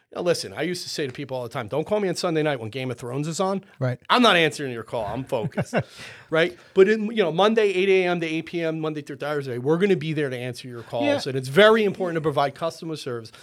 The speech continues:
Speaker 1: and to know that
Speaker 2: Yeah.
Speaker 1: we're there and we're working. And it's an arduous, complex process. The
Speaker 2: Right.
Speaker 1: mortgage business is, the credit is, and the people that you can lean on, right, foundationally, that you know have your back and your best interest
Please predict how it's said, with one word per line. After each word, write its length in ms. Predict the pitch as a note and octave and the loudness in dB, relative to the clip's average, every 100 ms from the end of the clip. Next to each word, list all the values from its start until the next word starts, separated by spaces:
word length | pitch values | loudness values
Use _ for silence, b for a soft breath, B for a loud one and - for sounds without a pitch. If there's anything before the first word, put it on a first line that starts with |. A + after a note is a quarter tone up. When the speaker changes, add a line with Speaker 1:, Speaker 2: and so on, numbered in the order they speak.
| B B | B B
Speaker 1:
and 140 | E3 | -2
to 80 | D3+ | 0
know 220 | E3+ F#3 | 2 6
that 180 | F#3+ F#3 | 6 6
Speaker 2:
Yeah. 40 | C#3+ | 4
Speaker 1:
we're 120 | D#3+ | 0
there 320 | D3+ D3+ D3+ | 0 0 0
and 140 | C3+ | -2
we're 120 | B2+ B2+ | -4 -6
working. 460 | A#2 A2+ - B2 | -6 -8 -8 -10
And 160 | - A3 | 0 0
it's 160 | C#4+ D4 | 0 -2
an 100 | C#4+ - | -4 0
arduous, 760 | A#3+ C#4+ G3+ A#3 F#3+ F#3+ - - b b b b | 0 0 -6 -2 0 0 -4 -12 b b b b
complex 800 | - E3+ E3+ - F3 F3 - - _ _ | -6 -4 -4 2 2 2 -4 -14 _ _
process. 600 | _ - C#3+ C3 - - | _ -2 0 0 -6 -10
The 100 | - | -10
Speaker 2:
Right. 80 | A#2 | -2
Speaker 1:
mortgage 380 | D#3 G3 G3+ F3+ | 2 4 2 0
business 360 | F#3+ F#3 F3+ G3+ | 0 -2 -4 -2
is, 220 | F#3 F3+ B B B | 0 0 B B B
the 100 | - | -14
credit 420 | C3 - E3+ F#3 D#3 | -10 2 4 4 2
is, 280 | D#3 C#3+ - | 0 -2 -6
and 120 | C#3+ | -10
the 80 | B2+ | -10
people 300 | - G3+ G#3+ | -8 -2 0
that 160 | F#3 F3+ | 0 -2
you 100 | D3+ | -4
can 240 | E3+ D3 | -4 -2
lean 240 | D3 D#3 | 0 0
on, 260 | C3+ G#2 F#2+ | -2 -4 -8
right, 260 | F#2 A#2 C3 | -8 -8 -8
foundationally, 840 | - C#3 B2+ C#3+ C#3 C#3+ A2+ A#2 | -6 -6 -4 -6 -6 -8 -8 -8
that 160 | A2+ A#2 | -10 -6
you 120 | C#3 | -4
know 240 | C#3 F3+ | 0 2
have 260 | G3+ G3+ F3+ | 2 0 0
your 120 | F3 | -2
back 280 | C#3 C3 C3 | 0 -2 -2
and 80 | C#3 | -4
your 80 | B2+ | -4
best 260 | B2+ B2 | -6 -6
interest 400 | C#3 C3+ E3+ E3 | -6 -4 -6 -8